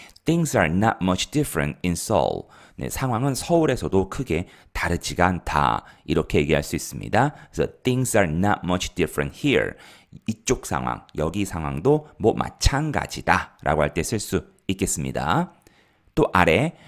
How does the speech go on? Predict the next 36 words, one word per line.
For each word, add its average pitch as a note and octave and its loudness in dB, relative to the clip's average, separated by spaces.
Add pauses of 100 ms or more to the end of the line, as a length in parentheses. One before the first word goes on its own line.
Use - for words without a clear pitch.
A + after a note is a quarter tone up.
(320)
"We C#3 4
are D3+ 4
not F#2+ 2
much F#2+ 0
different D2+ 0
in D#2+ -4
heights." - -4 (460)
We F#2+ 4
are F#2+ 2
not F#2+ 0
much D#2+ -4
different. E2 -2 (500)
in을 C3+ 4
쓰면은 C3 -2 (120)
뭐에 G#2+ 4
대해서, D#2 0
뭐에 F#2 0
있어서가 G#2+ -4
되는 C2+ -8
거예요. G1+ -6 (280)
자, - -8
우리 C#3+ 2
키는 E3 -4
거의 C3 -2
비슷해. G#2 -4 (280)
We G2+ 2
are G2+ 2
not G2 0
much F2+ -2
different D#2+ -4 (160)
in D2 -4 (340)
heights. - -2 (360)
이렇게 F#2+ 0
쓸 F#2+ -6
수 F#2 -4
있겠죠? F2 -4